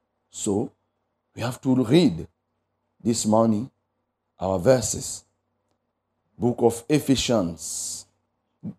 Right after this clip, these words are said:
Galatians, <laughs> Galatians chapter five, verse nineteen to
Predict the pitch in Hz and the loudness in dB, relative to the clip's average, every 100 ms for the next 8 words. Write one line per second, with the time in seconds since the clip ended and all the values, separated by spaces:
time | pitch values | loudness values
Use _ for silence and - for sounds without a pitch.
0 | _ 117 156 156 151 - 139 113 101 73 | _ 4 6 6 4 4 4 4 2 -6
1 | _ _ - 104 101 104 101 - 123 131 | _ _ -14 -8 -2 -2 -2 2 6 6
2 | 143 147 - - _ _ - - 139 - | 4 0 -6 -14 _ _ -4 2 2 0
3 | 110 - 110 127 143 - _ _ _ _ | -8 0 2 4 2 -6 _ _ _ _
4 | _ _ _ - 117 131 - 135 147 156 | _ _ _ 0 2 4 4 6 8 6
5 | 147 - 202 185 156 - | 4 4 4 4 0 -8